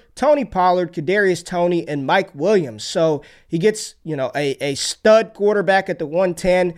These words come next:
follows that up with Malik Willis at the four oh three, probably gonna get the draft capital, potentially be the first quarterback off of the board.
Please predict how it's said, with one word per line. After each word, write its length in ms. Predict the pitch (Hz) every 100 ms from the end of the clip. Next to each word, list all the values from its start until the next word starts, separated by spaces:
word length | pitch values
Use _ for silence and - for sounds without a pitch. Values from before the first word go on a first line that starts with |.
| - _
follows 320 | - 202 202
that 160 | 175 190
up 160 | 185 165
with 160 | 143
Malik 360 | 151 151 208 214
Willis 300 | 185 196 170
at 80 | -
the 80 |
four 280 | 131 175 185
oh 100 | 170
three, 420 | 165 165 196 233 - _ _ -
probably 240 | 151 156 165
gonna 140 | 180
get 100 | 175
the 60 | 165
draft 320 | 180 196 190
capital, 320 | 208 208 214
potentially 420 | 190 - 165 175
be 80 | 165
the 80 | 165
first 240 | 180 175
quarterback 420 | 175 180 175 175 185
off 200 | 175 175
of 40 |
the 60 | 147
board. 420 | 160 196 220